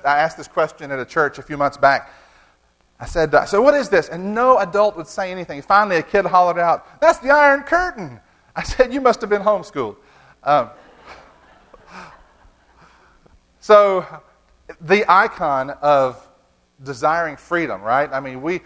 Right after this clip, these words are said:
many of us understand and know what this represents. That's when we got our start as E E M, Eastern European Mission. Nineteen sixty-one, the wall went up, and we began as a smuggling operation, smuggling God's Word behind the Iron Curtain. I'm gonna,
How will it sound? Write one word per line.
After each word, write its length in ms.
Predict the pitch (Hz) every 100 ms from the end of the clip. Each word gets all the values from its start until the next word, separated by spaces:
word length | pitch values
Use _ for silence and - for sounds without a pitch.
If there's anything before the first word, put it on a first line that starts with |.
| _
many 300 | 151 185 226
of 140 | 226 208
us 140 | 196
understand 500 | 180 175 - 190 175
and 140 | 143 156
know 180 | 185 180
what 200 | 160 165
this 180 | 170
represents. 760 | 180 170 143 - 175 104 - - _ _ _ _ _ _
That's 400 | 135 180 247 -
when 240 | 196 202 185
we 160 | 208
got 240 | 185 180 165
our 160 | 160
start 460 | - - 147 107 -
as 240 | 127 117 -
E 240 | 143 123 127
E 60 |
M, 180 | 107 110
Eastern 240 | 131 -
European 400 | 135 135 147 135
Mission. 320 | 127 127 107 101
Nineteen 340 | 151 170 190
sixty-one, 680 | - 196 - 175 165 151 120 - - _
the 80 | 127
wall 340 | 147 175 202
went 200 | 208 196
up, 380 | 185 208 - _ _ _ -
and 100 | 127
we 140 | 160
began 520 | 175 170 156 151 151 147 _
as 160 | 127 127
a 40 |
smuggling 460 | - 165 160 139 127
operation, 540 | 113 104 110 104 -
smuggling 400 | - 156 151 151
God's 260 | 139 131 120
Word 300 | 135 127 113
behind 280 | 117 123 110
the 40 | 110
Iron 200 | 107 104
Curtain. 320 | 117 101 87 _ _ _ _ _ _ _ _ 127
I'm 180 | 135
gonna, 220 | 156 143